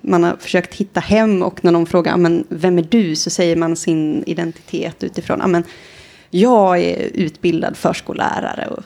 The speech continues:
jag gör det här", och man har det här betyget. Och så är det liksom de här väldigt säkra sakerna som man kan säga som på något sätt är,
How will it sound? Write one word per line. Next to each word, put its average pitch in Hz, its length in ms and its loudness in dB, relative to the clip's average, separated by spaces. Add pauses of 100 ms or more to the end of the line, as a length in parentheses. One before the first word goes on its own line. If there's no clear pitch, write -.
(120)
jag 190 140 2
gör 165 240 4
det 160 80 -8
här", - 520 -4
och - 160 -10 (100)
man 190 140 2
har 202 180 4
det 175 60 -2
här 156 140 -2
betyget. - 1040 -2 (360)
Och - 120 -2
så 214 100 4
är 208 80 4
det 226 120 4
liksom 196 240 0
de 185 100 2
här 175 240 -2 (280)
väldigt 185 440 -4
säkra 196 680 0
sakerna - 480 -4
som 180 120 -6
man 165 100 -2
kan 165 260 -4 (600)
säga 165 720 0 (380)
som 156 580 0 (720)
på 202 80 0
något 175 140 0
sätt 185 140 -6
är, - 120 -2